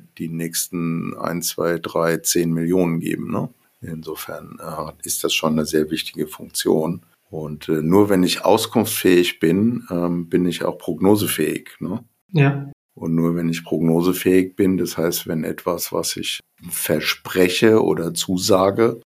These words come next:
Speaker 1: das in ein, zwei, drei Monaten erreicht wird, nur wenn das auch eintritt, dann bin ich berechenbar und dann entsteht Vertrauen.
Speaker 2: Ja.
Speaker 1: Wenn die Halbwertszeit meiner Aussagen,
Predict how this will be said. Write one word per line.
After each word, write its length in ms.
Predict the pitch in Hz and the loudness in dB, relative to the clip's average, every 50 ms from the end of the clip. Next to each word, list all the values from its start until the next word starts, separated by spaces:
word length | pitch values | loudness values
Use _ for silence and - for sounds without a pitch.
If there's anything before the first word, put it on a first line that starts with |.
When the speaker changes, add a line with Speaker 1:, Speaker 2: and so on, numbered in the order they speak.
| _ - | _ -8
Speaker 1:
das 260 | - - 87 85 - | -4 -2 -2 -2 -2
in 160 | - 85 82 | -4 -4 -4
ein, 200 | 87 87 85 85 | -2 0 0 -2
zwei, 220 | 82 - - 92 87 | -2 2 2 2 2
drei 220 | 85 87 90 85 | 2 0 0 2
Monaten 480 | 85 85 85 85 85 87 - - - 82 | 2 2 2 2 2 0 -2 -2 -2 -2
erreicht 460 | 82 85 80 80 80 82 - - - | -2 0 0 0 -2 -2 -2 -4 -6
wird, 120 | 80 - | -4 -4
nur 200 | 82 82 80 78 | -2 -4 -2 -2
wenn 100 | 82 80 | -2 -2
das 180 | 80 85 82 - | -2 -2 -4 -6
auch 140 | - - - | -8 -12 -10
eintritt, 520 | - 90 98 95 - - 90 95 92 - _ _ _ - | -8 -6 -6 -6 -4 -2 -2 -2 -2 -4 _ _ _ -8
dann 140 | - 87 82 | -6 -4 -2
bin 120 | 85 87 | -2 -2
ich 160 | 85 82 82 - | -2 -4 -4 -6
berechenbar 640 | 85 78 80 85 82 - - 98 - 95 98 98 | -4 -2 0 0 0 0 -2 0 2 4 4 6
und 140 | 92 87 80 | 4 2 2
dann 140 | 82 85 82 | 0 2 2
entsteht 420 | 85 92 95 - - - 95 - | 2 0 -2 -4 -2 -4 -4 -4
Vertrauen. 680 | - - 82 - - - 98 98 90 78 73 - - - _ _ _ _ _ _ - | -2 -4 -4 -4 0 2 4 4 4 2 0 -4 -12 -16 _ _ _ _ _ _ -2
Speaker 2:
Ja. 400 | - 151 139 143 139 - - - - - | 2 4 4 4 2 -2 -8 -10 -14 -12
Speaker 1:
Wenn 320 | - 80 80 78 80 78 | -8 -4 -2 -2 -2 -2
die 160 | - - 82 | 0 0 0
Halbwertszeit 840 | 78 80 82 82 82 - 85 82 82 - - - - 82 85 85 - 82 | 2 2 2 0 -2 -4 -4 -4 -2 -2 0 2 4 4 4 2 2 0
meiner 420 | 82 80 80 80 82 80 82 82 | 0 2 2 2 2 2 0 2
Aussagen, 1040 | 82 82 82 82 - - 90 85 82 82 82 85 82 80 80 82 82 85 85 - | 2 2 2 0 0 0 2 4 4 2 2 2 0 2 2 2 2 0 -2 -6